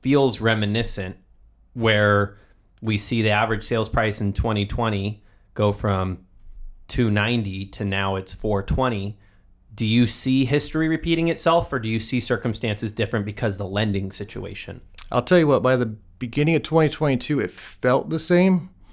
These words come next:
Speaker 2: but it's not the same.
Speaker 1: Hmm.
Speaker 2: You know, I can see why people would look at it and go, "This is all gonna happen again." But it's, it's, if you look behind the scenes, it's all different. It, all the re-, the causes of everything, it's, it's completely different.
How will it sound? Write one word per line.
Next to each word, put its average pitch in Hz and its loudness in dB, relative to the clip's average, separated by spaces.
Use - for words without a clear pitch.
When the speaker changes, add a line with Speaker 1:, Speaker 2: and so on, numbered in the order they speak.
Speaker 2:
but 127 4
it's 117 -2
not 107 0
the - -12
same. - -10
Speaker 1:
Hmm. 127 0
Speaker 2:
You 110 -6
know, 101 -2
I 117 2
can 117 -2
see 175 4
why 156 8
people 151 2
would 135 4
look 151 6
at 143 6
it 139 4
and 131 0
go, 131 4
"This 151 4
is 147 0
all 147 8
gonna 139 2
happen 135 0
again." 123 2
But 123 4
it's, - -4
it's, - -6
if - -8
you 135 2
look 151 4
behind 131 4
the 113 2
scenes, 123 0
it's 101 -6
all 107 2
different. - -8
It, - -10
all 120 6
the 127 2
re-, 135 2
the 127 0
causes 120 2
of 113 0
everything, 110 0
it's, 104 -6
it's - -14
completely - -4
different. 104 -12